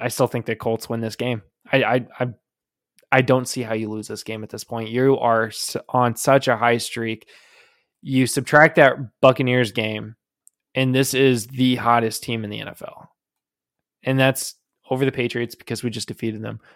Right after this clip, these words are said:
The Dolphins are on, like, a seven-game win-, six-game winning streak.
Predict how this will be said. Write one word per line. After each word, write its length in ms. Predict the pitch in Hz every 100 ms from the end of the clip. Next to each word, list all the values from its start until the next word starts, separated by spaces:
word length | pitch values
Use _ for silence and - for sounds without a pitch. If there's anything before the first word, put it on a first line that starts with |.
| _
The 80 | 131
Dolphins 380 | 127 135 135 123
are 100 | 120
on, 160 | 113
like, 160 | 110 110
a 40 |
seven-game 460 | 107 120 110 107 104
win-, 160 | 110 -
six-game 420 | - 113 - 113
winning 240 | 113 110
streak. 420 | 113 - 113 113